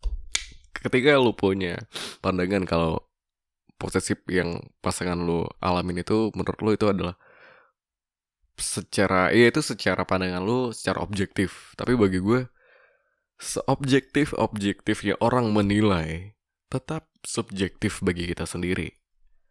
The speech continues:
Wajar menurut kita belum tentu wajar menurut dia. Standar menurut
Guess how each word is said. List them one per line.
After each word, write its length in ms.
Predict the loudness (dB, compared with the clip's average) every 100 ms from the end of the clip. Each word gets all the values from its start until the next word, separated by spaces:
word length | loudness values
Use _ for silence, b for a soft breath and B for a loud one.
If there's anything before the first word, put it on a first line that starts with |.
| _ _ _ _ _ _ _ _ _ _ _ _ _ _ _ _ _ _ _ _ _ _ _ -10
Wajar 560 | -2 0 2 2 2 0
menurut 560 | 0 0 2 2 0
kita 360 | -8 -6 -4 0
belum 240 | 0 0 -6
tentu 240 | -4 -2
wajar 400 | -2 -2 -2 -2
menurut 360 | -6 -6 -8 -4
dia. 400 | -2 -2 -6 -14 _ _ _ _ _ _ _ _ _ _ _ _ _ _ _ _ _
Standar 560 | -18 -6 -4 -2 -2 -2
menurut 320 | -4 -4 -6